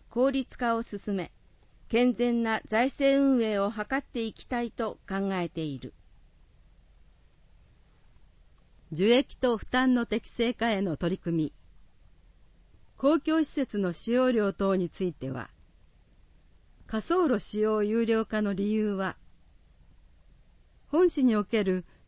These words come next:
Speaker 2: 受益と負担の適正化の取り組みの経過は？
Speaker 1: 平成七年十二月に策定した相模原市行政改革大綱において、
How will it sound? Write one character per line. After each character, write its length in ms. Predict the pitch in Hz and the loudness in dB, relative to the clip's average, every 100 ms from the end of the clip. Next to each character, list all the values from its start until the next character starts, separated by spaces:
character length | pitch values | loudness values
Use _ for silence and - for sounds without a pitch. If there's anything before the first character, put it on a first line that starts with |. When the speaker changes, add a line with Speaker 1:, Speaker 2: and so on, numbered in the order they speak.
| 160 | -6
Speaker 2:
受 200 | 202 269 | 0 2
益 220 | - - | 0 -4
と 280 | 220 220 - | -2 -2 -2
負 100 | - | -2
担 240 | 240 247 | 0 2
の 100 | 247 | 0
適 220 | - 226 | 0 -4
正 220 | - 262 254 | -2 -4 -2
化 160 | 233 | 0
の 100 | 226 | -2
取 200 | 226 233 | -2 -4
り 60 | 220 | -4
組 220 | 226 220 | -4 -2
み 20 | |
の 240 | 208 208 - - | -2 -4 -6 -8
経 200 | 175 196 | -6 -4
過 180 | 175 | -4
は？ 200 | 180 190 - - - - - - - - - - _ _ - - - - - - _ | -4 -6 -10 -20 -20 -20 -20 -20 -20 -20 -20 -20 _ _ -20 -20 -20 -20 -20 -20 _
Speaker 1:
平 220 | 269 294 | 4 4
成 320 | - 285 277 | 2 2 2
七 260 | 269 262 269 | 4 2 2
年 320 | 247 190 170 | 2 2 0
十 180 | 170 233 | 0 0
二 120 | 240 | 0
月 300 | 226 226 226 | -2 -4 -4
に 140 | 196 180 | -4 -4
策 260 | 180 - | -6 -8
定 220 | - 196 | -8 -6
し 120 | 208 - | -6 -6
た 240 | 175 175 - - - - - - | -6 -6 -12 -20 -20 -20 -20 -8
相 280 | 254 254 | -2 2
模 140 | 285 277 | 4 2
原 260 | 262 247 | 0 -2
市 280 | 294 202 208 | -4 -8 -10
行 220 | 170 240 | -4 -2
政 300 | 285 - 277 | -2 -2 -4
改 240 | - 254 254 | -2 -4 -4
革 280 | 269 254 - | -4 -8 -4
大 260 | 262 240 | -2 -2
綱 220 | - 196 | -2 -2
に 120 | 190 185 | -2 -2
お 80 | |
い 120 | 185 170 | -4 -4
て、 240 | 156 156 | -8 -8